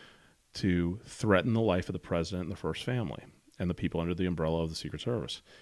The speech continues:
And it's eighteen U S C eight seventy-one. That's the federal purview that protects the president and the first family from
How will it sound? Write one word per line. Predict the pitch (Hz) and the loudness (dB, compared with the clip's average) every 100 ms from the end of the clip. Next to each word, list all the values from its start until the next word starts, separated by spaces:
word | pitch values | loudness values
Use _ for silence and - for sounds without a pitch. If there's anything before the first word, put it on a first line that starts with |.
| - | -14
And | - | -6
it's | 87 - | -4 -2
eighteen | 90 - 123 117 | -2 0 2 4
U | 98 95 | 6 4
S | 110 | 4
C | - - 76 85 - - _ _ _ - | 0 0 0 -2 -4 -16 _ _ _ -4
eight | 82 - | -4 -2
seventy-one. | - 82 87 123 143 - - - - - _ _ _ _ _ - - | -2 -2 -2 0 -2 -2 -10 -18 -20 -20 _ _ _ _ _ -20 -6
That's | - 90 - | -4 -4 -4
the | |
federal | - 92 85 | -2 2 2
purview | 87 - 123 107 80 85 - - - _ | 2 4 4 4 0 -2 -4 -16 -20 _
that | 98 | -4
protects | - - 82 - - _ _ | -4 -6 -6 -6 -10 _ _
the | - | -4
president | - 82 82 87 | 0 0 0 -4
and | - | -6
the | 98 | -6
first | 80 - | -6 -4
family | 110 107 85 - - - - | -4 -2 -4 -8 -18 -20 -20
from | - 98 90 | 0 2 2